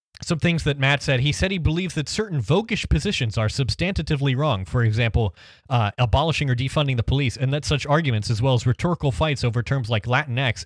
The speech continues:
a-, alienate many people from progressive politics and the Democratic Party. Um, the fact that he thinks that, like, abolishing and defunding the police is, uh, you know, a distraction from progressive politics rather than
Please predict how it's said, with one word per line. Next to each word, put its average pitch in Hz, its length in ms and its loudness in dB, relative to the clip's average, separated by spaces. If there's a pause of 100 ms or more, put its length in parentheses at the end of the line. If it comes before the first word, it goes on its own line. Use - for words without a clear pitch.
a-, - 160 -4
alienate 127 460 2
many 139 220 0
people 127 280 -2
from 117 200 0
progressive 135 440 0
politics 110 500 -2
and 117 140 -2
the 117 80 2
Democratic 92 520 -4
Party. 95 360 0 (560)
Um, 113 320 2
the 143 120 4
fact 247 200 2
that 262 80 0
he 160 120 4
thinks 160 220 2
that, 160 60 -2
like, 131 160 2
abolishing 120 420 2
and 110 80 0
defunding 110 380 2
the 101 80 2
police 104 480 2
is, 98 480 0
uh, 90 400 -4
you 117 140 -4
know, 98 80 -2
a 117 100 2
distraction 110 720 0
from 101 220 0
progressive 101 520 0
politics 101 500 -2
rather 101 260 2
than 92 300 0